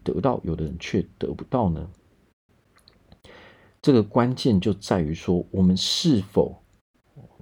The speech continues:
我们有没有去认真的面对自己？所谓的面对自己，就是了解自己到底是一个什么样的人，哦，真正去了解说我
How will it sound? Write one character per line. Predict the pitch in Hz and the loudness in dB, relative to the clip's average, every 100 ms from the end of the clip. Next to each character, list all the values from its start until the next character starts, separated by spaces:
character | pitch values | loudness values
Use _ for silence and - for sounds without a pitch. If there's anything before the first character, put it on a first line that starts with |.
| - _ - | -20 _ -6
我 | 92 | 0
们 | 98 98 | 2 2
有 | 101 95 87 | 4 4 6
没 | 92 92 127 | 4 4 6
有 | 190 147 - | 6 6 2
去 | - - 101 | -6 -2 2
认 | 151 113 | 2 2
真 | 90 - 95 92 | 0 0 0 0
的 | 90 98 _ _ | -4 -8 _ _
面 | 120 127 98 87 | -4 0 0 0
对 | 104 85 - | 0 -2 -4
自 | - 87 | -8 -10
己？ | - - _ _ _ _ _ _ _ _ _ _ _ _ | -10 -20 _ _ _ _ _ _ _ _ _ _ _ _
所 | - 110 | 0 8
谓 | 165 190 | 10 10
的 | 117 | 8
面 | 123 139 | 6 4
对 | 117 110 | 4 2
自 | 104 104 | 0 -6
己， | 85 | -6
就 | - 90 | -6 -6
是 | - 90 - _ _ _ _ _ _ - - | -4 -6 -8 _ _ _ _ _ _ -10 -2
了 | 87 131 | 0 -2
解 | - - - - | -4 -4 -4 -6
自 | - 92 | -6 -6
己 | - - _ _ _ | -6 -16 _ _ _
到 | - 107 | 0 0
底 | 65 | -2
是 | - 95 | -4 -2
一 | |
个 | 90 80 | -2 -4
什 | - - - | -6 -10 -8
么 | 78 | -6
样 | 139 110 | -4 -4
的 | - | -6
人， | - - - _ - - - - | -10 -12 -18 _ -20 -20 -14 -6
哦， | 82 | -4
真 | - 104 | 2 2
正 | 104 90 | 4 2
去 | 101 | 2
了 | 87 95 | 2 2
解 | - 73 | -2 -8
说 | - - 120 131 - | -6 -2 0 -2 -4
我 | 85 | -6